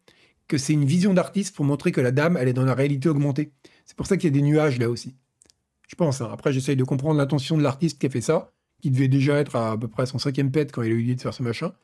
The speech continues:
Mais, euh, mais ça va pas, regardez, euh, il y a, ils sont en train de nous faire un doigt, la main qui est là. Il y a rien qui va, quoi. Il y a rien qui va. Qui pose une main comme ça sur le,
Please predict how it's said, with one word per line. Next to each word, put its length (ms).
Mais, 280
euh, 500
mais 60
ça 100
va 80
pas, 100
regardez, 400
euh, 160
il 80
y 100
a, 20
ils 280
sont 140
en 40
train 100
de 60
nous 60
faire 160
un 80
doigt, 360
la 100
main 220
qui 100
est 40
là. 200
Il 60
y 40
a 40
rien 320
qui 160
va, 160
quoi. 200
Il 60
y 40
a 40
rien 280
qui 160
va. 60
Qui 120
pose 200
une 120
main 160
comme 280
ça 280
sur 180
le, 220